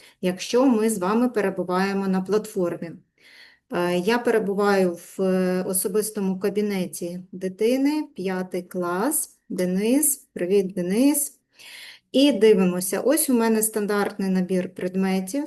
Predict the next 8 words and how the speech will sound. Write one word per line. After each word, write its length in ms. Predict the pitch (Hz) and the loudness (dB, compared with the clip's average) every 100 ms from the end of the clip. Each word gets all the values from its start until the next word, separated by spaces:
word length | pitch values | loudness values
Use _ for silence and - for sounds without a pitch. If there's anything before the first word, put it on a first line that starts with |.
| - | -8
Я 380 | - 208 240 214 | -2 0 2 0
відкриваю 800 | 196 - 202 185 185 180 175 175 | -2 -4 -4 0 0 0 -2 -4
математику, 1120 | 180 240 254 190 170 160 156 202 190 277 320 - _ _ _ | -2 -2 -2 -4 -4 -8 -10 -10 -4 -2 -2 -8 _ _ _
натискаю 840 | 208 185 185 190 - 190 190 175 | -4 -4 -2 -4 -2 -2 -2 -2
на 100 | 170 | -4
математику. 960 | 170 170 180 175 165 160 196 294 339 - _ _ _ _ _ _ _ _ _ _ _ _ _ - - - 202 | -8 -6 -4 -4 -4 -8 -6 -2 -2 -4 _ _ _ _ _ _ _ _ _ _ _ _ _ -20 -20 -6 2
На 160 | 240 | 2
початку, 960 | - 339 - 233 185 185 - 254 349 | 4 2 4 4 4 0 -2 -2 -2